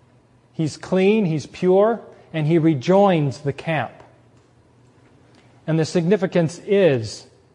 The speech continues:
in this, we have a picture painted. The fit man is chosen not from among the angels.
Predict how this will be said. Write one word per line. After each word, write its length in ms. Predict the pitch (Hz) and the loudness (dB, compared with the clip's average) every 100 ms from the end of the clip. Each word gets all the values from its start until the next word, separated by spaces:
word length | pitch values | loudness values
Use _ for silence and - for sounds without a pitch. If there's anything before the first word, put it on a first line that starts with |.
| _ | _
in 380 | 202 196 190 139 | -2 0 2 2
this, 480 | 190 143 - - - _ _ _ | 4 4 0 -14 -20 _ _ _
we 120 | 160 | -6
have 240 | 143 180 170 | 0 2 0
a 40 | |
picture 420 | 165 220 - 180 | -2 -6 -4 -6
painted. 640 | 165 - 214 208 - 107 - _ _ _ _ _ - - | -6 -4 -2 -2 -2 -6 -8 _ _ _ _ _ -20 -8
The 80 | 151 | -8
fit 340 | - 220 226 | 0 0 2
man 560 | 190 185 214 165 120 107 - _ _ _ | 0 0 2 2 -2 -8 -16 _ _ _
is 140 | 156 - | -10 -8
chosen 600 | - 214 208 156 160 143 - _ _ _ _ | 0 4 4 2 -4 -6 -12 _ _ _ _
not 320 | 147 180 196 - | 0 0 0 0
from 220 | 196 190 | 0 0
among 420 | 190 175 180 180 | -4 0 0 0
the 120 | 180 | -2
angels. 600 | 180 165 120 113 147 - | -2 -4 -4 -8 -10 -12